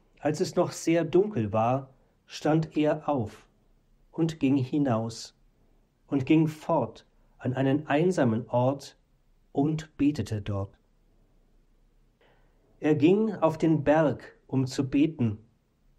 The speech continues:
und verbrachte vor der Auswahl seiner Apostel die Nacht im Gebet zu Gott. Jesus lehrte seine Jünger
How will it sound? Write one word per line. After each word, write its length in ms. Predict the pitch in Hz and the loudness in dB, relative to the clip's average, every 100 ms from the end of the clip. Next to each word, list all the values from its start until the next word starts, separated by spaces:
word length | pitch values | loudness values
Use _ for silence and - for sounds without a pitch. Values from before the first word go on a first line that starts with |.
| _ | _
und 100 | 123 | -10
verbrachte 600 | 127 127 127 151 - 185 | -6 -4 -2 -2 -2 -6
vor 260 | - - 208 | -4 -2 0
der 160 | 202 127 | 0 0
Auswahl 420 | 165 - 165 156 | -4 -4 -4 -2
seiner 320 | 131 113 113 | 0 0 -2
Apostel 720 | 107 - 135 - - 135 131 - _ _ _ _ - | -6 -4 -4 -4 -4 -4 -6 -16 _ _ _ _ -8
die 140 | 117 | -4
Nacht 520 | 110 127 143 - - _ _ | 0 -2 -4 -12 -20 _ _
im 180 | 160 156 | -2 -2
Gebet 600 | 156 139 113 113 120 _ - | -2 -2 -2 -2 -6 _ -12
zu 220 | - 156 | -8 -6
Gott. 360 | 101 98 - _ _ _ _ _ _ _ _ _ _ _ _ _ _ _ _ _ _ _ _ _ _ _ _ _ _ | -6 -8 -14 _ _ _ _ _ _ _ _ _ _ _ _ _ _ _ _ _ _ _ _ _ _ _ _ _ _
Jesus 560 | 120 165 170 175 - - | -2 0 2 -2 -2 -4
lehrte 480 | 127 139 185 170 113 | 0 2 2 0 0
seine 260 | 113 110 | 0 -2
Jünger 500 | 104 110 113 110 113 | -2 -2 -2 -2 -6